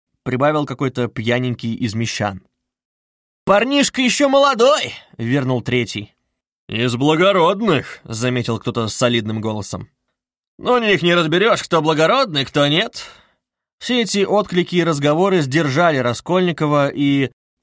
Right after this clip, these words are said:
слова "я убил", может быть, готовившиеся слететь у него с языка, замерли в нем.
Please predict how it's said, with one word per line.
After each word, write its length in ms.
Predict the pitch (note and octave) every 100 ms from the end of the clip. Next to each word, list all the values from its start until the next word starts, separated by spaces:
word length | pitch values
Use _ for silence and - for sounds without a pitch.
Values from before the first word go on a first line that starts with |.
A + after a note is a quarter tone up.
| _
слова 600 | - C#3+ C#3 D#3 D3+ C#3
"я 320 | C3 B2+ D3+
убил", 460 | C#3 C3 F3+ A#3 G3 - _
может 320 | C#3 F3 E3
быть, 200 | D#3+ D3
готовившиеся 1080 | B2+ F3 - F3+ E3+ D3 - D#3 - D#3 D3
слететь 500 | - D#3 D3 D3+ D3+
у 60 | C#3+
него 220 | C#3 C#3
с 100 | -
языка, 540 | C#3+ C3+ B2 D3 C#3+ - - _
замерли 580 | A2+ E3 F#3 B2+ G#2 G#2
в 100 | G#2+
нем. 240 | G2 C#2+